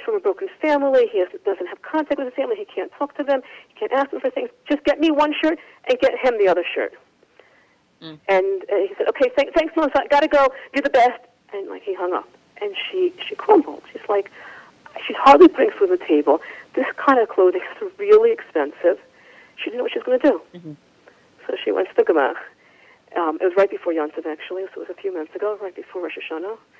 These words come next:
Speaker 1: And she looked around, and she was able to find a shirt for him, shirt for her son,
Speaker 2: Mm.
Speaker 1: a shirt for this boy who was also in the Army, his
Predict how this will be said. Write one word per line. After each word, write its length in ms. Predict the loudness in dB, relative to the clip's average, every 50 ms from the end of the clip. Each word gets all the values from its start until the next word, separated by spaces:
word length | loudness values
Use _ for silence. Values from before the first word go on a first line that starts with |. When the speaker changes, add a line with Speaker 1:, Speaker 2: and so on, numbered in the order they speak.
| _ _ -20 -20 _ _ _ -6
Speaker 1:
And 380 | -4 -2 0 0 0 -2 -4 -6 -2 0
she 80 | 0
looked 220 | 2 2 2 0 -2
around, 520 | -4 -4 -4 -4 -4 -4 -4 -6 -8 -10 -16 -20 -20 -20 _ _ 0
and 100 | 0 0 2
she 60 | 0
was 100 | 2 4 4
able 120 | 4 4 4
to 100 | 2 0
find 280 | 0 0 2 2 2 2
a 80 | 0 2 2
shirt 180 | 2 2 4 2
for 80 | 0
him, 280 | 0 2 0 -2 -2 -4 -8 _ _ _ _ -20 _ _ -10 -4
shirt 160 | -2 0 2 4
for 80 | 4
her 120 | 4 2 2
son, 240 | -2 -4 -4 -4 -4 -8 -12 -14
Speaker 2:
Mm. 180 | -14 -14 -14 -6 -2
Speaker 1:
a 100 | 0 0 0 0 0
shirt 240 | 2 2 2 2 0
for 100 | 0 2
this 160 | 4 4 4 4 2
boy 240 | 4 6 8 8 6 4 2
who 80 | 2 2
was 120 | 2 2
also 340 | 2 2 2 2 2 2 0
in 60 | 2
the 120 | 2 0 0
Army, 200 | 0 0 -2 -2
his 120 | -4 -8